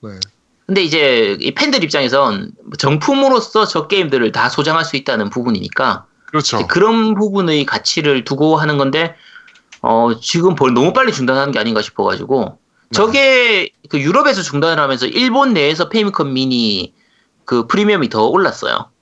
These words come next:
Speaker 2: 일본에서도
Speaker 1: 음.
Speaker 2: 중단할지 모른다라는 그것 때문에.
Speaker 1: 네.
Speaker 2: 그러니까 저게 만약에 지금 현재 상태에서 페미컴 미니 중단한다 그러면 고-, 당연히 가격이 더 올라가거든요.
Speaker 1: 그렇죠, 그렇죠.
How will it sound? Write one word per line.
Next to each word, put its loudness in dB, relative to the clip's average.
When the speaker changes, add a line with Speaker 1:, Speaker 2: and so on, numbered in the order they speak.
Speaker 2:
일본에서도 0
Speaker 1:
음. -8
Speaker 2:
중단할지 -2
모른다라는 -2
그것 -2
때문에. -2
Speaker 1:
네. -12
Speaker 2:
그러니까 -2
저게 0
만약에 0
지금 0
현재 0
상태에서 0
페미컴 -2
미니 -4
중단한다 -2
그러면 -2
고-, -12
당연히 0
가격이 -4
더 -6
올라가거든요. -2
Speaker 1:
그렇죠, 0
그렇죠. -6